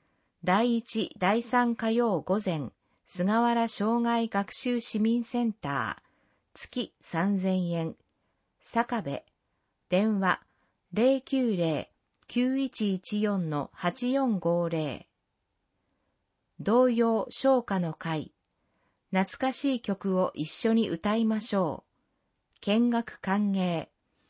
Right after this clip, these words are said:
第三金曜十時、菅原障害学習市民センター。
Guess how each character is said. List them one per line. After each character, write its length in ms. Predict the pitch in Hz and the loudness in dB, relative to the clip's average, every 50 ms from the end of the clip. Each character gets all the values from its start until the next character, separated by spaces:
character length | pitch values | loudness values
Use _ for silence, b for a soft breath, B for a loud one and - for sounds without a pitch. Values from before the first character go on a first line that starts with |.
| _ _ _ _ _ _ _ _ _ - | _ _ _ _ _ _ _ _ _ -4
第 220 | 185 196 233 254 | 0 0 0 0
三 360 | 247 - 269 262 262 254 240 | -2 0 0 2 2 2 0
金 300 | - - 247 254 254 254 | 0 0 2 2 4 4
曜 280 | 254 254 254 240 214 185 | 4 4 2 2 2 0
十 320 | 147 - 214 233 233 214 | -2 0 0 0 2 0
時、 300 | 175 - 160 160 - - _ _ _ _ _ _ _ _ _ | 0 0 -2 -2 -2 -4 _ _ _ _ _ _ _ _ _
菅 380 | - - - 190 202 220 240 254 | -16 -6 -2 0 2 4 4 4
原 240 | 262 254 254 247 240 | 4 4 4 2 2
障 340 | - - 220 233 247 247 | 0 0 2 2 2 2
害 280 | 240 240 240 240 240 226 | 2 2 2 2 2 0
学 240 | - 214 214 - - | 0 -2 -4 -4 -6
習 280 | - - 247 247 247 | -6 -4 -2 -2 -2
市 200 | 233 220 - 220 | -2 -2 0 0
民 260 | 214 226 240 247 247 240 | 2 4 4 2 2 0
セ 220 | - - 247 240 | 0 0 0 0
ン 80 | 220 - | 0 -2
タ 500 | - - 160 156 147 139 127 107 - | -2 -4 -4 -2 -2 -2 -4 -6 -8
ー。 40 | _ | _